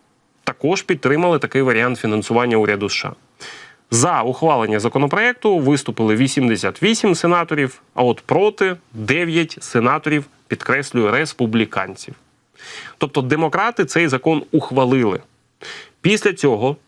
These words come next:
і президент С Ш А Джо Байден також підписав цей закон, що дозволило уникнути шатдауну. Тепер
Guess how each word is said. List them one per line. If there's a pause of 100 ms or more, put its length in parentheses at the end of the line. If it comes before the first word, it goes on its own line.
(140)
і
президент
С
Ш
А
Джо
Байден (120)
також
підписав
цей
закон,
що
дозволило
уникнути
шатдауну. (560)
Тепер